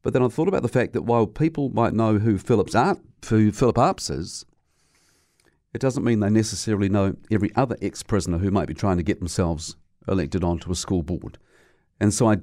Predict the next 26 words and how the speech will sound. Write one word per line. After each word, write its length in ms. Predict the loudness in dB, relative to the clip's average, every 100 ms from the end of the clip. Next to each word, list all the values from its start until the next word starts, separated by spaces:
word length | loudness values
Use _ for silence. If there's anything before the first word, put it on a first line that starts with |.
| -2
definitely 420 | 0 0 0 -4 -2
think 240 | -2 -2
the 100 | -4
rules 280 | -2 -2 -2
need 160 | -4
to 60 | -4
be 60 | -4
changed 540 | 0 2 0 -4 -10
because 400 | -4 0 0 0
there 160 | 0 2
will 80 |
be 140 | 0 -2
some 280 | 0 0 -2
people 460 | -4 -4 -8 -10 _ _ _ _ _
who 100 | -2
just 200 | -2 0
won't 200 | 0 0
want 260 | 0 -2 -2
ex-prisoners 720 | -6 -4 -2 0 0 -4 -4
anywhere 220 | 0 4 4
near 180 | 4
a 40 | 2
school 260 | 0 -2
board, 320 | 0 -2 -2 -2
full 220 | -4 -4
stop. 340 | -6 -8 -10